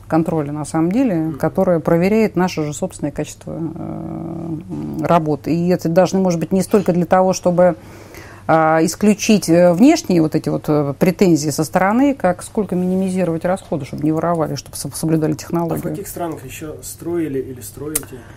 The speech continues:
Speaker 1: Ещё строили в Австрии, э, в Чехии, в Марокко.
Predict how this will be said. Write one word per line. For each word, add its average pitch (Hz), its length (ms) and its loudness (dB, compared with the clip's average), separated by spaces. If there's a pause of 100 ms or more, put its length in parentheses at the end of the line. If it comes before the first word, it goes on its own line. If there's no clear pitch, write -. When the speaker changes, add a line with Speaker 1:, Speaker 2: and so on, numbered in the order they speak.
(180)
Speaker 1:
Ещё 392 340 2
строили 220 460 4
в 185 100 4
Австрии, 277 640 2
э, 160 380 0
в 143 380 0
Чехии, 220 800 0
в 151 140 -6
Марокко. 196 560 0